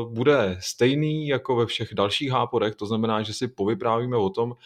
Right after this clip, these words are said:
co jsme za uplynulý týden hráli. Já nevím, kluci, jestli jste slyšeli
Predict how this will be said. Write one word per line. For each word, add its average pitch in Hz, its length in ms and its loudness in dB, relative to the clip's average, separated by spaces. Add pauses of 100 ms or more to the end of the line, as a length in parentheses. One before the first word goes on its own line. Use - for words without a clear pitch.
(260)
co - 200 4
jsme 160 320 4
za 156 180 4
uplynulý 147 560 2
týden 123 520 0
hráli. 101 720 0 (300)
Já 101 140 4
nevím, 180 180 4
kluci, 175 240 2
jestli 151 420 2
jste 165 260 2
slyšeli 120 800 0